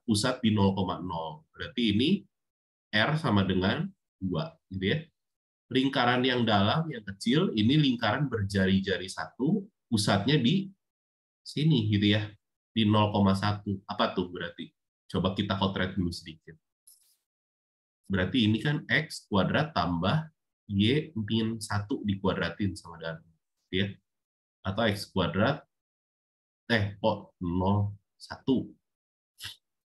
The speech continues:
tambah Y kuadrat min dua Y plus satu sama dengan satu.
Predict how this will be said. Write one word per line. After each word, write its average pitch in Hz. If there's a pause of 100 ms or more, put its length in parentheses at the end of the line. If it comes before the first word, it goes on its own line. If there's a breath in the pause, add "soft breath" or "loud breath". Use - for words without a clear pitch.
(120)
tambah 92
Y 92
kuadrat 131 (160)
min 101
dua 87
Y 101 (960)
plus 98
satu 143
sama 95
dengan 98
satu. 135